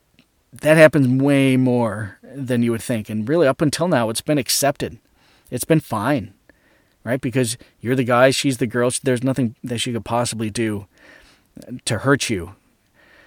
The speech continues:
But what Johnny Depp has showed us, that that's not the case.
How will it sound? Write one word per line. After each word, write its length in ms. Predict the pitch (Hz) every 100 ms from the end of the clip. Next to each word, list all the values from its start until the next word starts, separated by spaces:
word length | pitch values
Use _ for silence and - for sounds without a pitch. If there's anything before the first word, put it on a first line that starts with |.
| _ _ _ _ _ - - - 147 180 -
But 180 | 123 131
what 120 | 127
Johnny 300 | 143 139 156
Depp 160 | -
has 120 | 139 120
showed 200 | 135 131
us, 120 | 127
that 140 | 113
that's 240 | - 120 -
not 180 | 113 -
the 80 |
case. 480 | 110 117 110 - -